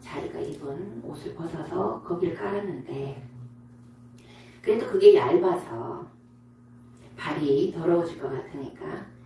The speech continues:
이제 옛날에는 머리가 길었잖아요. 머리를 풀어주는 머리를 다 이렇게 깔아서 다 엎드리고 있는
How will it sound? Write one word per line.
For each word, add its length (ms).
이제 140
옛날에는 500
머리가 300
길었잖아요. 580
머리를 340
풀어주는 460
머리를 360
다 60
이렇게 240
깔아서 500
다 40
엎드리고 340
있는 160